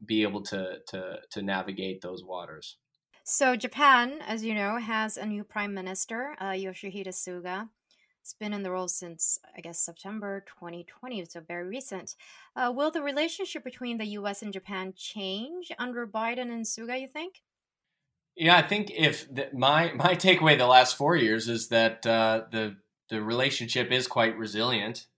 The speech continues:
Speaker 1: Um, you know, despite all of the, um, the policies the last four years, um, the personal relationship between,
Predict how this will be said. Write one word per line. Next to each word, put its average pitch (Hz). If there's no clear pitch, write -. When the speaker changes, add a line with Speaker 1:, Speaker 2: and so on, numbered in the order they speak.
Speaker 1:
Um, 107
you 120
know, 104
despite 123
all 120
of 110
the, 107
um, 101
the 110
policies 120
the 104
last 104
four 104
years, 107
um, 104
the 113
personal 120
relationship 107
between, 104